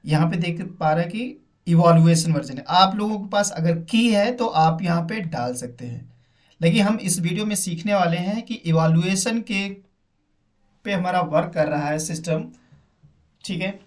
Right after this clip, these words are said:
तो उसको हम अपग्रेड कैसे करेंगे, ठीक है, यही देखने वाले हैं। तो next करते हैं हम, accept terms and condition, Next, Okay, Next।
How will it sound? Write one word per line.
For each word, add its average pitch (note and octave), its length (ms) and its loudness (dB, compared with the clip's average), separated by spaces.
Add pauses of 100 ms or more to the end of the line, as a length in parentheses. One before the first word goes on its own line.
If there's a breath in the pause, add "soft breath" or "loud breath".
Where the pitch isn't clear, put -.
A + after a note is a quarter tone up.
(400 soft breath)
तो A3+ 40 -4
उसको A#3 220 0
हम C4 120 0
अपग्रेड G3+ 760 2
कैसे D3+ 240 -2
करेंगे, - 400 -14 (840)
ठीक D#3 140 -10
है, D#3+ 180 -10
यही D#3+ 200 0
देखने D3+ 260 -4
वाले F#2+ 200 -10
हैं। F#2+ 160 -18 (1300)
तो F3 240 0
next E3 360 2
करते F3+ 220 -4
हैं F3+ 80 -2
हम, A3 260 -6 (1600)
accept E3 600 -4 (260)
terms D3 260 -4
and D#3+ 160 -2
condition, D#3 520 -8 (680)
Next, D3+ 400 -10 (2750)
Okay, G3 280 -14 (260)
Next। D#3 560 -4